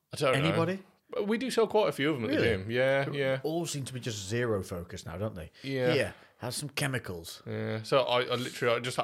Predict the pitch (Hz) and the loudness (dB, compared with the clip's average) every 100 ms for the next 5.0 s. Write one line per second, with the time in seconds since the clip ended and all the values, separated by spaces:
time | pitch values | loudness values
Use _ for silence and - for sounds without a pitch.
0 | - 123 120 113 113 104 104 - 101 101 | 4 6 6 4 2 2 -2 0 2 2
1 | 98 95 - 101 98 95 - - 113 95 | 2 -2 -4 -2 0 -2 -4 -2 0 2
2 | 95 87 85 98 - - - - - 113 | -2 -8 -10 -14 -18 -20 -20 -18 -4 0
3 | 123 143 135 127 117 110 98 110 127 123 | 4 6 6 6 4 2 2 4 4 2
4 | 127 - 120 110 135 139 110 - 95 92 | 0 4 4 4 2 -2 -4 -2 -2 -2